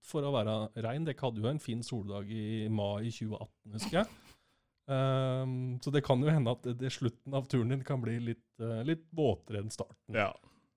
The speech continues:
Speaker 1: Innlandet, det er her vi, du bor, har jo ikke vær.
Speaker 2: Nei, det, det, jeg, jeg savner regn, jeg.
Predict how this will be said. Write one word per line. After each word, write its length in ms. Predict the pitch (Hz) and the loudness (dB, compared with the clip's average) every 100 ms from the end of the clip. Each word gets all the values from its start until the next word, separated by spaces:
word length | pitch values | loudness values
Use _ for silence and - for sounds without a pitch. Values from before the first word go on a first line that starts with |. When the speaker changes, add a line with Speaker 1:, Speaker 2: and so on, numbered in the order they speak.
| _ 151 | _ 2
Speaker 1:
Innlandet, 640 | 120 101 98 104 135 127 | 4 4 2 2 2 2
det 80 | 123 | 2
er 100 | 113 | 2
her 140 | 107 | 2
vi, 240 | 110 110 110 | 2 0 0
du 140 | 113 | 0
bor, 320 | 107 139 170 | 2 2 2
har 300 | - 101 98 104 | 0 -2 -4 -4
jo 80 | 98 | -4
ikke 140 | 120 | -2
vær. 260 | 110 120 90 - _ _ _ _ _ _ _ | 0 0 -4 -14 _ _ _ _ _ _ _
Speaker 2:
Nei, 160 | 127 117 | 4 6
det, 260 | 110 101 82 | 6 6 0
det, 140 | 87 - | -10 -10
jeg, 280 | 80 98 98 - | -10 -8 -8 -10
jeg 160 | 101 92 - | -10 -10 -10
savner 540 | - 104 98 101 90 - | -4 0 0 0 0 0
regn, 200 | 87 87 | -2 -2
jeg. 160 | 87 | -6